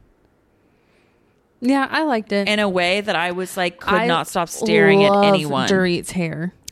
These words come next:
Speaker 2: I do too.
Speaker 1: I like it
Speaker 2: I'm
Speaker 1: better.
Speaker 2: obsessed.
Speaker 1: Yeah, I like it better. Like
Speaker 2: People
Speaker 1: that.
Speaker 2: are like, "I miss the blonde." I'm like,
Speaker 1: No.
Speaker 2: "She looks chic."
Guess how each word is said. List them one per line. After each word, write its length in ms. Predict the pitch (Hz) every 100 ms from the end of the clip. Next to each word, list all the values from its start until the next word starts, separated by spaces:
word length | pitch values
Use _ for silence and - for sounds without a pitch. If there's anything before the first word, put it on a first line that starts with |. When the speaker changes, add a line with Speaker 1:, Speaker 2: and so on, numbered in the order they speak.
| -
Speaker 2:
I 200 | 233 349
do 160 | 466 554 -
too. 200 | - -
Speaker 1:
I 140 | 233
like 260 | 240 277 302
it 100 | 320
Speaker 2:
I'm 60 |
Speaker 1:
better. 420 | 208 185 180 170 170
Speaker 2:
obsessed. 520 | 202 - 208 208 180
Speaker 1:
Yeah, 220 | 208 180
I 140 | 196 226
like 220 | 254 294
it 140 | 330
better. 260 | 214 202 208
Like 140 | 196 190
Speaker 2:
People 120 | 262
Speaker 1:
that. 60 | 208
Speaker 2:
are 60 |
like, 120 | 240
"I 140 | - 262
miss 180 | 277 -
the 180 | 302
blonde." 600 | 254 202 196 220 202 214
I'm 100 | 214 196
like, 140 | 202
Speaker 1:
No. 260 | 196 196 208
Speaker 2:
"She 340 | 208 190 202
looks 420 | 233 311 349 - -
chic." 800 | - - - 175 160 139 - -